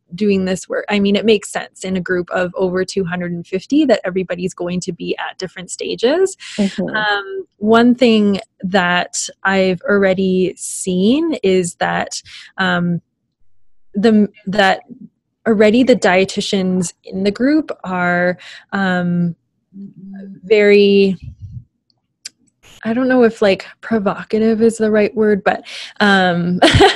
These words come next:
Speaker 1: <laughs> but, like, everyone is already asking kind of thought-provoking questions. Like, I thought that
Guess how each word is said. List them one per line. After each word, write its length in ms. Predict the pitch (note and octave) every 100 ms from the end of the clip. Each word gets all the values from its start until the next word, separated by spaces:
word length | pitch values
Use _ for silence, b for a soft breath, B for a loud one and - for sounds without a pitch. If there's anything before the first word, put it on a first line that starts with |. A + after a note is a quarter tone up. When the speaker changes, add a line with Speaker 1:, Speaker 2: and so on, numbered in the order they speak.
| F#4
Speaker 1:
<laughs> 420 | F4+ - - -
but, 340 | C#4+ B3+ A3+
like, 220 | G#3+ A3+ -
everyone 460 | A#3 C4+ D4 D4
is 120 | D4 B3
already 360 | G#3+ G3+ G3+ -
asking 560 | F3+ G3+ - G#3 G3 G3
kind 200 | G3 F#3
of 100 | F3
thought-provoking 840 | - E3+ - G#3 F3 F3 - F3
questions. 720 | - F3+ - - - - -
Like, 160 | G3 F#3+
I 120 | F#3
thought 380 | F#3 G3 - E3
that 200 | F#3 E3+